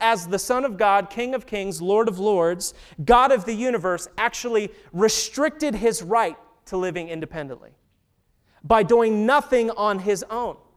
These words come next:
Jesus, if there's anybody on the planet can do whatever they want to do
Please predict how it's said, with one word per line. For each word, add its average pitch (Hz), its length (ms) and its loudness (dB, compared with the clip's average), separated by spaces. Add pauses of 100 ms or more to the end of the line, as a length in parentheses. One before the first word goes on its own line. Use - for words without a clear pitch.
(760)
Jesus, 311 720 2 (400)
if 294 180 0
there's 311 220 0
anybody 330 500 2
on 302 120 0
the 277 80 2
planet 285 380 0
can 226 180 -2
do 240 260 -2
whatever 254 680 2
they 330 160 4
want 311 220 4
to 294 60 0
do 269 320 0